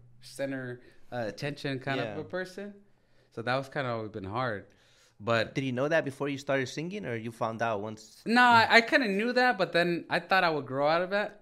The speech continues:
Speaker 2: It
Speaker 1: And
Speaker 2: doesn't go away?
Speaker 1: and it didn't for me.
Speaker 2: Ah.
Speaker 1: You know, uh, uh, and I, and I felt like I just like, I just like the kinda, like,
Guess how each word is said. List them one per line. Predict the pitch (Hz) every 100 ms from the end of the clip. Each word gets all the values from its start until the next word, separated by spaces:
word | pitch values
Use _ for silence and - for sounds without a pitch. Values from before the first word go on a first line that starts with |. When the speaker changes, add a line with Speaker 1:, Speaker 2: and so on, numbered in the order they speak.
| _ -
Speaker 2:
It |
Speaker 1:
And | 110
Speaker 2:
doesn't | 127 131
go | 123
away? | 123 170 196 -
Speaker 1:
and | 120 113 110
it | 127
didn't | 135 131 110
for | 95
me. | 90 85 113
Speaker 2:
Ah. | 127 107 92 87 - - _ -
Speaker 1:
You | 135
know, | 135 165
uh, | 160 151
uh, | 143 135 - 135
and | 135
I, | 156
and | 156 170 170
I | 160
felt | 165 175
like | 165 156
I | 156
just | 156 151 143
like, | 147 143 - - _ _ - _ _ - - 120
I | 135
just | 147
like | 131 131 127
the | 113
kinda, | 131 120
like, | 104 98